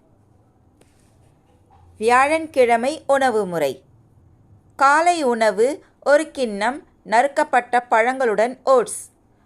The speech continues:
மதிய உணவு முக்கால் கிண்ணம் சாதம்,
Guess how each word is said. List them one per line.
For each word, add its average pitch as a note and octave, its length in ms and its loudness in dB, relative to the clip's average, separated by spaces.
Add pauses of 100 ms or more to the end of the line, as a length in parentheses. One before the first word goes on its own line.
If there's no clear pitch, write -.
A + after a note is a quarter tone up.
(260)
மதிய B3 300 0 (160)
உணவு G3 320 -2 (420)
முக்கால் D4 480 -2
கிண்ணம் F#3+ 360 -6 (360)
சாதம், G#3+ 480 2